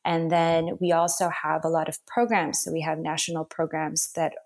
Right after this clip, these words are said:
function a little bit like accelerator programs, and they're run all across the country. Some of them are specialized in late stage startups. Some of them are specialized for, um, in startups from very,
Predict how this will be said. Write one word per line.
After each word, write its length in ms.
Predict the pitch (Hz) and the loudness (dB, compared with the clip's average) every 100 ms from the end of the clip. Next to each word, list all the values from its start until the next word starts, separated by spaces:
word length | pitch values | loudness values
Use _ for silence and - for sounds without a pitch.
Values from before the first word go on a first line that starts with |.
| _ | _
function 340 | - 175 - 175 | -2 -2 -2 0
a 40 | |
little 100 | 165 | 0
bit 160 | 160 160 | 2 2
like 140 | 160 | 2
accelerator 560 | 156 - 165 156 156 156 | 0 0 2 2 2 0
programs, 520 | - 151 147 147 147 | -2 -2 0 0 -2
and 160 | 156 147 | -2 0
they're 120 | 151 | 0
run 260 | 147 151 | 2 0
all 220 | - 151 151 | 0 -2 -4
across 340 | - 156 147 | -4 -4 -4
the 80 | 160 | -4
country. 520 | - 156 - 156 156 - - - | -4 -4 -4 -4 -6 -10 -18 -12
Some 160 | - 170 | -4 -2
of 100 | 156 | 0
them 140 | 156 | 0
are 80 | 151 | 0
specialized 500 | 151 151 143 156 151 | -2 -4 -2 0 0
in 140 | 170 165 | 0 0
late 200 | 156 - | 0 0
stage 300 | - 151 147 | -2 -2 -2
startups. 460 | - 151 151 - | -2 -2 -2 -2
Some 100 | 165 | -4
of 80 | 147 | -6
them 160 | 156 151 | -6 -4
are 80 | |
specialized 760 | 147 - 147 - 160 147 147 - | -4 -4 -4 -4 -2 -2 -2 -4
for, 160 | - 143 - | -8 -8 -6
um, 300 | 147 147 160 | -8 -8 -8
in 480 | - 151 151 151 156 | -6 -4 -4 -6 -4
startups 420 | - - 151 151 - | -2 0 0 -2 -4
from 160 | 165 | -2
very, 420 | 160 156 151 151 | 2 2 2 -2